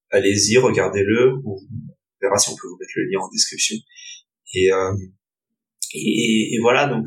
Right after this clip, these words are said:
euh, on va essayer de faire un, sur à peu près le même format avec un petit fil rouge qui a plutôt pas mal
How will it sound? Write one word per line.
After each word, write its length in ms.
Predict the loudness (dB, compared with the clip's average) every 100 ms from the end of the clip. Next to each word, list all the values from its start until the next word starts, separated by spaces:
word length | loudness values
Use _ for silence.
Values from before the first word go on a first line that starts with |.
| -4
euh, 140 | -6 -8 -16 -20 _
on 120 | 2
va 80 | 4
essayer 220 | 6 4
de 40 | 4
faire 160 | 2
un, 200 | 2 2
sur 200 | 2 2
à 80 | 2
peu 100 | 0
près 180 | 0 0
le 60 | 0
même 160 | 0
format 300 | 2 2 4
avec 240 | 2 2 0
un 80 |
petit 180 | -2 -2
fil 200 | 0 2
rouge 240 | 4 2 2
qui 80 |
a 20 | -2
plutôt 400 | -2 -2 -4 -6
pas 80 |
mal 120 | -10